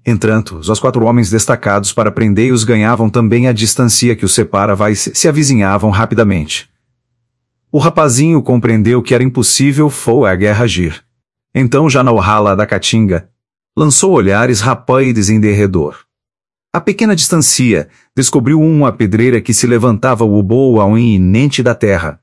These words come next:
com a crosta coberta de lixens. Foi o rão anão do chão, o chão a boca aberta de Milmin Sauriu,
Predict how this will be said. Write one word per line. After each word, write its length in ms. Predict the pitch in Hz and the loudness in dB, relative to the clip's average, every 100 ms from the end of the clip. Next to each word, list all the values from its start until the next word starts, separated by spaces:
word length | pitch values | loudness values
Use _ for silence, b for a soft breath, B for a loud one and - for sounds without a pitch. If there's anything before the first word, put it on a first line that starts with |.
| _ | _
com 160 | 123 | -2
a 60 | 107 | -2
crosta 480 | - 117 120 123 95 | 0 -2 0 -4 -4
coberta 420 | 113 104 98 104 | -2 0 -2 -2
de 100 | 95 | -2
lixens. 560 | 92 107 - 71 - - _ | 0 0 -2 -6 -10 -12 _
Foi 200 | - 175 | -4 0
o 140 | 196 | 2
rão 260 | 135 131 143 | 2 2 2
anão 360 | 117 110 120 117 | 2 2 2 2
do 180 | 117 104 | 2 0
chão, 260 | - 151 | 0 0
o 40 | 127 | 0
chão 280 | - 139 | 0 0
a 60 | 127 | 0
boca 320 | 113 135 135 | 0 0 -2
aberta 400 | 123 113 104 92 | -4 -2 0 0
de 100 | 90 | 0
Milmin 280 | 95 98 120 | 2 2 0
Sauriu, 600 | 117 120 120 139 175 | 0 0 2 2 0